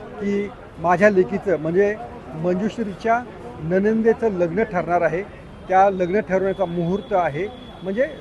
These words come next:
सगाई आहे, तर त्या सगाईसाठी तुम्ही मंजुश्रीला नक्की पाठवा. ती जर नसेल तर, अ, आम्हाला पण बरं वाटणार नाही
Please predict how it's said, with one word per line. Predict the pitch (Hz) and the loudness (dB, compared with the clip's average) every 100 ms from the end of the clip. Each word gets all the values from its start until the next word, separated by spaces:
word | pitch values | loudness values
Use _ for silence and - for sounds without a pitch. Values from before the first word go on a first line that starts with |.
| 139 | -2
सगाई | 202 202 269 240 | 2 8 8 8
आहे, | 175 180 214 - - 196 | 4 0 -6 -14 -10 -8
तर | |
त्या | 170 208 | -2 0
सगाईसाठी | - 190 214 233 202 170 220 - - - - | 2 2 4 2 0 -4 -6 -10 -16 -12 -4
तुम्ही | 196 | -2
मंजुश्रीला | 202 190 185 214 220 202 | 0 0 0 -4 -2 0
नक्की | 190 180 - | 0 -2 -4
पाठवा. | 220 185 175 214 - - - - | -2 0 2 0 0 -12 -16 -2
ती | 269 | 0
जर | 240 190 | 6 6
नसेल | 196 196 254 202 139 - - - 196 | 6 4 6 4 4 -10 -16 -8 4
तर, | 202 202 | 6 8
अ, | 208 208 - | 8 8 4
आम्हाला | 170 185 226 | 2 4 4
पण | 226 196 | 2 0
बरं | 180 202 | 2 4
वाटणार | 190 - 190 185 | 4 4 0 0
नाही | 180 262 | 0 -2